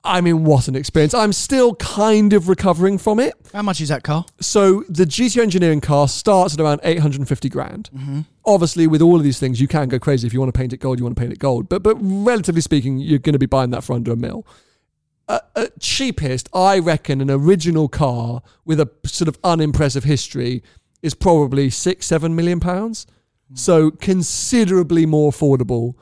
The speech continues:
Speaker 1: than an original car. And my point, my realization was,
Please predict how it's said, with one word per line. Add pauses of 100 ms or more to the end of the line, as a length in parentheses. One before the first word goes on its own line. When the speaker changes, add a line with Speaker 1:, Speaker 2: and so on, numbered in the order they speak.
(260)
Speaker 1:
than
an
original
car.
And
my
point,
my
realization
was,